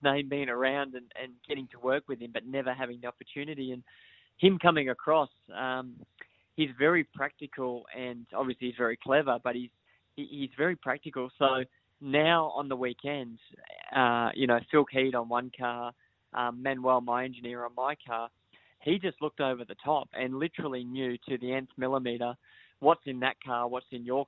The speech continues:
car, and it really, really felt good. So, um, plus he's contributing ideas, he's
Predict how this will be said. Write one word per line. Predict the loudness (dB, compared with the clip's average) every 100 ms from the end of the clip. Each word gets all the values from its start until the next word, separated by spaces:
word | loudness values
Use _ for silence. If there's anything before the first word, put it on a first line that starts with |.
| -4
car, | -8 -6 -8 -8
and | -6 -4 -6 -12 _ _ _ _ -4
it | -4
really, | 2 8 10 10 6
really | 2 -2 -2
felt | -4 -4 -2
good. | -2 -2 -4 -2
So, | 0 0 -6 _ _ _ -2
um, | -2 -2 -8 -16 _ -2
plus | 2 2
he's | 0 -14
contributing | -12 -4 -2 -2 -2
ideas, | -2 -2 0 2 0 -2
he's | -6